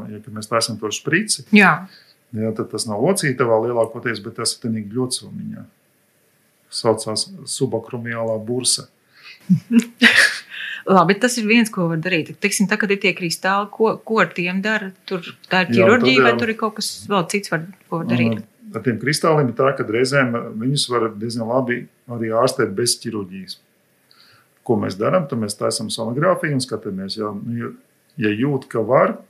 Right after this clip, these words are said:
Speaker 1: nu, lielākoties jau mēģinām to izdarīt, ka mēs skalojam tos kristālus. Mēs ultrasonogrāfu kontrolē, ievadam adatiņu, ja, un ar špricīti, tā kā, nu, viņus, tā kā, pumpējam un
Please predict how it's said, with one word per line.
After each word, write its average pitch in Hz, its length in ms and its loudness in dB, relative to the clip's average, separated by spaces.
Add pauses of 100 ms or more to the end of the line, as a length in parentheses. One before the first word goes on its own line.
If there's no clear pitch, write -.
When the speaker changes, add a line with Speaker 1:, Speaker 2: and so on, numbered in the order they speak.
(340)
Speaker 1:
nu, 120 340 0
lielākoties 127 680 4
jau 117 80 -4
mēģinām 107 420 -2
to 113 140 -6
izdarīt, 107 400 -8 (340)
ka 117 100 -2
mēs 117 200 0
skalojam 98 480 2
tos 104 200 -10
kristālus. - 560 -8 (460)
Mēs 110 200 -2
ultrasonogrāfu 120 800 -2
kontrolē, 175 600 0 (1120)
ievadam 110 460 -2
adatiņu, 175 460 0 (580)
ja, 123 220 -2
un 120 240 -4
ar 110 80 -2
špricīti, 156 640 -4
tā 123 120 -12
kā, 120 140 -6 (300)
nu, 131 280 -2
viņus, 131 300 -4 (520)
tā - 120 -14
kā, 113 140 -6
pumpējam 139 580 2
un 120 100 -6